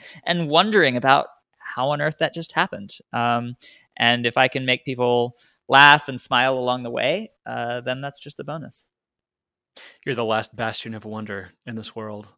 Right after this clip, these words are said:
Speaker 2: I love it. That's so cool.
Speaker 1: Mm-hmm.
Speaker 2: You're, you're making me wanna be a magician, Trig. Uh,
Speaker 1: Good.
Speaker 2: we talked a little bit about this, but what advice would you have given to yourself in college? You mentioned that, uh, trying to be the everything man took a toll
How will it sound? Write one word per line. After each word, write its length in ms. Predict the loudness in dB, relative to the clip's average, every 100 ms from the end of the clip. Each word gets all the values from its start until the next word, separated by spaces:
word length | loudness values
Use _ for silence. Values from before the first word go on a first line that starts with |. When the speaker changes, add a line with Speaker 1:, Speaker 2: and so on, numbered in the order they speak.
| -12
Speaker 2:
I 80 | -10
love 180 | -10
it. 140 | -12 -14
That's 160 | -10 -6
so 160 | -6
cool. 360 | -4 -6 -6 -10
Speaker 1:
Mm-hmm. 80 | -8
Speaker 2:
You're, 220 | -6 -6 -10
you're 240 | -14 -14 -16 _ _ _
making 200 | -10 -6
me 80 | -6
wanna 180 | -6 -4
be 120 | -6
a 40 |
magician, 460 | -6 -6 -6 -6 -10
Trig. 320 | -10 -12 -16 -20 -20 -20 _ 0
Uh, 300 | 4 8 8
Speaker 1:
Good. 100 | 6
Speaker 2:
we 60 | 6
talked 180 | 6 4
a 40 |
little 140 | 0 2
bit 100 | 2
about 180 | 2
this, 160 | -2 -10
but 200 | -10 -12 -8
what 320 | 2 2 2 _
advice 500 | -10 -2 2 2 0
would 140 | -8 -6
you 80 | -8
have 140 | -8
given 340 | -10 -8 -10 -10
to 220 | -10 -10
yourself 460 | -12 -10 -10 -10 -14
in 80 |
college? 400 | -10 -8 -8 -12
You 60 | -12
mentioned 320 | -10 -10 -10
that, 220 | -12 -12 -12
uh, 240 | -12 -14 -8
trying 260 | -8 -8
to 40 | -12
be 80 |
the 140 | -12 -12
everything 320 | -12 -14 -14
man 400 | -14 -16 -18 -20 _ _
took 160 | -10 -10
a 60 |
toll 380 | -12 -8 -8